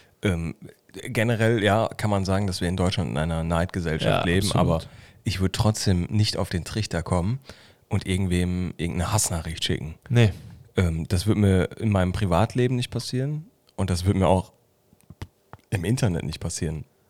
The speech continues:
Speaker 1: Ähm, weil er, ich kenn die Person ja gar nicht. Bei dir ist es nochmal was anderes. Ähm, ihr habt euer Privatleben sehr nach außen getragen,
Speaker 2: Mhm.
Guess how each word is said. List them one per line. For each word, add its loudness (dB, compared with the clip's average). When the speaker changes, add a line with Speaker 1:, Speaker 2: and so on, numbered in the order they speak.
Speaker 1:
Ähm, 2
weil 2
er, 0
ich -6
kenn 4
die 4
Person 2
ja -2
gar -2
nicht. -8
Bei 2
dir 4
ist 0
es -2
nochmal 4
was 0
anderes. 2
Ähm, 2
ihr 2
habt -2
euer 2
Privatleben 0
sehr 0
nach -2
außen 2
getragen, -4
Speaker 2:
Mhm. 2